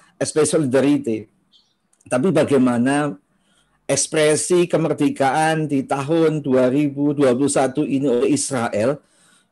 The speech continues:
justru diekspresikan dalam bentuk agresi. Ini, naudzubillah min dzalik. Ini begitu tidak manusiawinya, eh, Israel hari ini. Ekspresi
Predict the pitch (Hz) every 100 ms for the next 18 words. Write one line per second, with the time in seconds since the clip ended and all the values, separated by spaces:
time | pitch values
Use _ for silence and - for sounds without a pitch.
0 | - 147 - - - 127 151 165 113 107
1 | 147 127 - - 135 - 123 147 135 123
2 | 117 117 117 123 110 107 101 87 - 92
3 | 95 113 107 110 110 98 101 95 92 98
4 | 95 87 87 - _ _ _ _ _ _
5 | _ _ 120 160 165 - _ 151 143 175
6 | 185 262 185 220 147 147 143 - 151 170
7 | 170 180 165 185 143 143 185 160 135 117
8 | _ _ _ _ _ _ _ _ - -
9 | - 175 - 170 - 180 147 147 135 110
10 | 98 _ _ _ _ _ _ _ _ _
11 | _ - 160 - 196 202 214 214 269 269
12 | -